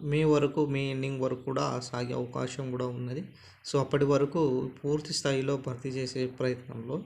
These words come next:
తెలంగాణ ప్రభుత్వం ఉన్నది. ఇది కంప్లీట్గా జాబ్ క్యాలెండర్ సంబంధించినటువంటి అప్‌డేట్. యా, ఇంకా వీడియో నచ్చినట్లయితే లైక్ చేయండి, షేర్ చేయండి, సబ్స్క్రైబ్ చేసుకోండి my dear friends. ఇంకా more అప్‌డేట్స్తో పాటు ఇప్పుడు రాబోయేటటువంటి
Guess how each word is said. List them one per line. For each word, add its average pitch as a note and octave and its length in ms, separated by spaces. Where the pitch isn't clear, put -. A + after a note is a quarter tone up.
తెలంగాణ C3+ 400
ప్రభుత్వం B2 540
ఉన్నది. B2+ 220
ఇది F3 180
కంప్లీట్గా D3 800
జాబ్ C3 180
క్యాలెండర్ D3 480
సంబంధించినటువంటి B2 1160
అప్‌డేట్. - 380
యా, C#3 240
ఇంకా C3+ 220
వీడియో D#3+ 320
నచ్చినట్లయితే D3+ 640
లైక్ B2+ 360
చేయండి, C3+ 180
షేర్ B2+ 280
చేయండి, C3+ 220
సబ్స్క్రైబ్ C3+ 540
చేసుకోండి B2+ 340
my A#2 100
dear A#2+ 300
friends. F#3 220
ఇంకా C#3+ 360
more D#3 160
అప్‌డేట్స్తో C#3+ 1400
పాటు F#3+ 540
ఇప్పుడు D3+ 340
రాబోయేటటువంటి C#3+ 1040